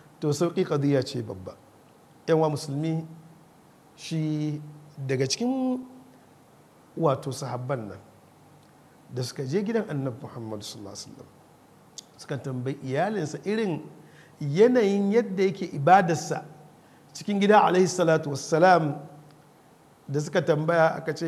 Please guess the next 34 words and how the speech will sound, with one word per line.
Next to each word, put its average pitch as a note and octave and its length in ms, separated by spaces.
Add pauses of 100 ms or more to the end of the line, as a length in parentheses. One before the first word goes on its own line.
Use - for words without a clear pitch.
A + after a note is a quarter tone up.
(100)
yakan C3 280
ci F#3+ 140
abinci E3 800
kuma F3+ 160
yakan F3 220 (100)
ci B2 140
nama, F3 480
yakan A2+ 300
yi A#2 60
bacci, E3+ 840
ya B2 80
tashi E3+ 360
ya C3+ 60
ibada. D3+ 420
Suka D3 180
ce, C3+ 140
"A, E3+ 540 (360)
ai B2 160
shi F3+ 440 (260)
dan F3 480 (240)
annabi C#3 440
ne, F3 320 (180)
shi D3 140
yasa F3 280
kaza, D#3+ 240
kaza, E3 320
kaza." F3 320
Ba D3+ 80
san E3+ 200
annabi D#3+ 340
na D3+ 120
jin D#3 200
su A#2 140
ba. - 100